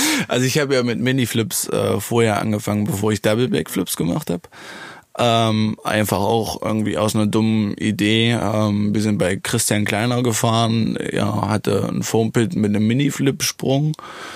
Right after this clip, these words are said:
Dann hab ich mal ein paar da reingemacht und hab gesehen, okay, das funktioniert irgendwie ganz gut. Hätte ich auch nicht gedacht. Und dann hab ich den ersten auf Dirt gemacht und dann hab ich mir hier auf meiner eigenen Strecke mal ein paar Sp-, also einen Sprung gebaut, wo ich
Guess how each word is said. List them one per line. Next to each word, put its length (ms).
Dann 160
hab 140
ich 80
mal 140
ein 100
paar 180
da 100
reingemacht 680
und 360
hab 140
gesehen, 380
okay, 260
das 140
funktioniert 560
irgendwie 280
ganz 240
gut. 380
Hätte 220
ich 140
auch 180
nicht 200
gedacht. 460
Und 120
dann 160
hab 140
ich 100
den 160
ersten 280
auf 120
Dirt 300
gemacht 400
und 80
dann 180
hab 140
ich 160
mir 160
hier 240
auf 100
meiner 280
eigenen 360
Strecke 400
mal 240
ein 80
paar 160
Sp-, 320
also 320
einen 160
Sprung 300
gebaut, 400
wo 60
ich 80